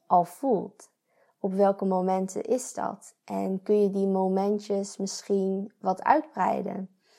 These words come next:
Iets meer oprekken? Meer in, meer juist bewust dat soort momenten opzoeken?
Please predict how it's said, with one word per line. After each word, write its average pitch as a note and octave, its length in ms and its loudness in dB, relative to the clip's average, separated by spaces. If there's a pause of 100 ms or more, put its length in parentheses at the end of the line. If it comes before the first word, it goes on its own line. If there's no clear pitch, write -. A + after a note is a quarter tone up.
(280)
Iets - 240 -8
meer G3+ 220 2
oprekken? F#3+ 920 0 (260)
Meer G3 400 6
in, G3 440 2 (340)
meer G3+ 480 2
juist G3 440 2
bewust G3 520 -2
dat F#3 200 -2
soort G3 200 -2
momenten F#3+ 560 0
opzoeken? F#3 760 -2